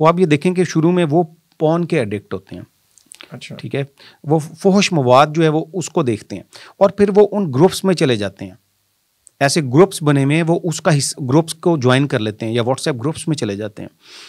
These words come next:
Speaker 1: और फिर उसके बाद क्या होता है कि उन ग्रुप्स के अंदर उस फोहश मवाद को, अ, क-, को फैलाया जाता है।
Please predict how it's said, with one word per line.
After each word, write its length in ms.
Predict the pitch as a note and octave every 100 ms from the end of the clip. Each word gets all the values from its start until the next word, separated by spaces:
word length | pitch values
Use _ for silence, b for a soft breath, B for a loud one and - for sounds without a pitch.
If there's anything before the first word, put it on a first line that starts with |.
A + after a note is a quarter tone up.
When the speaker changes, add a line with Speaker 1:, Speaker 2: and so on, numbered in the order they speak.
| B B B B B -
Speaker 1:
और 120 | F#3+
फिर 120 | G3+
उसके 200 | G3+ -
बाद 300 | F#3+ F#3 F#3+
क्या 120 | F#3+ F#3+
होता 220 | D3 F3+
है 80 | F#3+ B B -
कि 80 | A#3
उन 260 | - A3 F3+
ग्रुप्स 440 | C#3+ F#3+ F#3+ - G#3 _ - G3+
के 60 |
अंदर 380 | G3 D#3+ D#3 F#3
उस 360 | - F3+ - -
फोहश 320 | E3+ F3+ D#3+
मवाद 380 | C3+ B2+ C#3 C3+
को, 280 | E3 D#3+
अ, 40 | D#3+ _ B B -
क-, 680 | C#3 C#3 - D#3+ C#3 - C#3 -
को 80 | D3+
फैलाया 360 | C#3 C#3 C#3
जाता 260 | C#3+ B2
है। 100 | B2